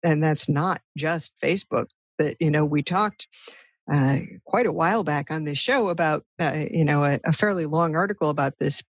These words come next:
young man who'd been sort of drawn into the world of Alex Jones. And it's like, yeah, you first look at it and you think, "This stuff is ridiculous." But you look at more of it and more of it and more of it, and it starts to work on your head, and you get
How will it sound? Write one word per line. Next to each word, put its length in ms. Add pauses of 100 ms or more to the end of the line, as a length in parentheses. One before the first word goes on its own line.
(440)
young 260
man 220
who'd 160
been 160
sort 160
of 140
drawn 360
into 200
the 100
world 320
of 80
Alex 400
Jones. 420
And 120
it's 140
like, 200
yeah, 140 (380)
you 140
first 320
look 160
at 140
it 60
and 100
you 80
think, 220
"This 160
stuff 260
is 200
ridiculous." 800 (480)
But 120
you 140
look 200
at 100
more 280
of 100
it 140
and 160
more 240
of 80
it 120
and 100
more 260
of 80
it, 80
and 100
it 100
starts 300
to 100
work 240
on 140
your 140
head, 320
and 160
you 80
get 240